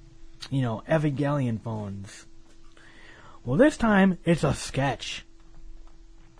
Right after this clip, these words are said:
A Lucky Star sketch was auctioned for one thousand three hundred and eleven million yen,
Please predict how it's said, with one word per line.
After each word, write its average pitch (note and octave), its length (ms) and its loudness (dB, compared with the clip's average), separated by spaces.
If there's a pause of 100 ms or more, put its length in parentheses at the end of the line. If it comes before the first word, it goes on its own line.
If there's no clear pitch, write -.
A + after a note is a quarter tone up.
(280)
A D#3 140 0
Lucky A3+ 280 2
Star A#3 300 2
sketch - 560 -6 (840)
was D3+ 600 6 (320)
auctioned A#3+ 520 2
for E3 180 2
one E3+ 260 2
thousand E3+ 520 2 (480)
three G3 320 4
hundred G3+ 480 4 (760)
and B2+ 160 -2
eleven B2+ 480 0
million D3+ 480 0 (100)
yen, A2+ 480 -4